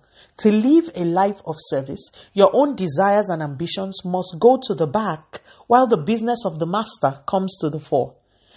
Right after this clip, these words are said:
Jesus then continues, "Will he thank the servant because he did what he was told to do?" In other words, Jesus was saying, "Service is normal. It is what we are meant to do. We do not get bragging rights when we serve.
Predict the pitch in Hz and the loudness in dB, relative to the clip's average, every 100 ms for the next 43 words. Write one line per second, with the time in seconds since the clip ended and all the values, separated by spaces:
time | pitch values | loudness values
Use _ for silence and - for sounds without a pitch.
0 | - - 156 247 247 254 220 220 196 175 | -20 -10 0 2 4 2 0 -2 -4 -4
1 | - 220 151 143 - _ _ - 175 202 | -4 -4 -6 -8 -16 _ _ -4 6 6
2 | 196 277 285 302 269 254 196 - 269 196 | 8 4 2 0 -2 -2 -6 0 0 0
3 | 151 151 180 196 190 160 190 180 180 175 | -4 -6 -2 -2 -2 -6 -4 2 2 2
4 | 151 143 - 170 170 - 143 160 285 - | -6 -6 -2 -2 -2 -6 -6 -2 -4 -6
5 | _ _ - - - 202 262 330 349 165 | _ _ -20 -8 0 2 4 6 4 2
6 | 147 - 240 269 262 165 - 147 143 175 | -4 -6 -2 0 0 0 -4 -6 -8 -10
7 | - 302 294 302 269 190 151 160 180 185 | -8 -2 -2 -2 -6 -8 -6 0 0 0
8 | 131 117 _ _ _ - - 233 226 220 | -2 -8 _ _ _ -8 2 4 4 2
9 | 254 320 196 180 156 160 170 202 202 - | 0 0 0 -2 -2 0 2 2 0 -8
10 | - 143 151 131 _ _ _ - - 220 | -10 -6 -6 -8 _ _ _ -14 0 2
11 | 208 262 302 262 190 160 233 220 233 226 | 2 2 4 4 2 4 4 4 -2 -4
12 | 190 156 135 - - 185 180 185 151 131 | -2 -2 -6 -12 -12 -6 -4 -4 -8 -8
13 | - 135 131 - | -4 -4 -6 -14